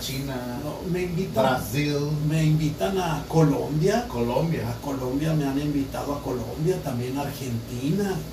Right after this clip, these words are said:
Speaker 2: También un saludo a todos los amigos de Argentina, Paraguay, Colombia, Uruguay, todas las partes también, eh, he tenido,
Speaker 1: Centroamérica.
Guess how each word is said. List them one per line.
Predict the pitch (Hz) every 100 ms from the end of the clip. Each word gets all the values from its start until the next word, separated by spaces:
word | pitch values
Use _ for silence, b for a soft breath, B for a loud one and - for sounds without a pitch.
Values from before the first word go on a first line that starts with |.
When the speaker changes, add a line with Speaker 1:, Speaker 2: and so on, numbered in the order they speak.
| - -
Speaker 2:
También | - 120 120 127 156
un | 175
saludo | - 165 160 175 170
a | 131
todos | - 143
los | 160 -
amigos | 143 135 156 170
de | 160
Argentina, | 127 123 123 113 143 160 156 147 - - - -
Paraguay, | 139 139 117 127 - 170 180 -
Colombia, | - 135 117 120 180 190 175 156 - - - 127
Uruguay, | 139 135 113 117 120 185 208 170
todas | 185 185 202
las | 202
partes | - 151 - 196 -
también, | 156 139 127 147 170
eh, | 170 156 135 135
he | 135 -
tenido, | 160 156 147 175 175 139
Speaker 1:
Centroamérica. | 123 113 117 123 131